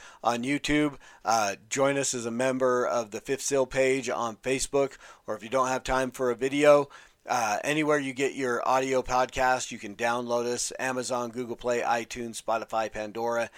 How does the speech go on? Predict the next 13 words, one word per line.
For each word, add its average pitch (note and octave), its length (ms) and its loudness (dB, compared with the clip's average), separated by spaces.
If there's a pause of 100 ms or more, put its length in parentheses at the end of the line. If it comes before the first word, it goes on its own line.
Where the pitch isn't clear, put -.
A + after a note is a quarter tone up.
(240)
any C#3 180 0
of C#3+ 60 -2
those C#3+ 220 2
places. C3+ 440 0
Just B2 240 -4
type B2+ 280 0
in, C3 180 0
search B2 280 -4
for B2+ 120 -6
the A2 140 -8
Fifth C3 220 -4
Seal. D#3+ 500 4 (340)
Uh, G#2+ 460 2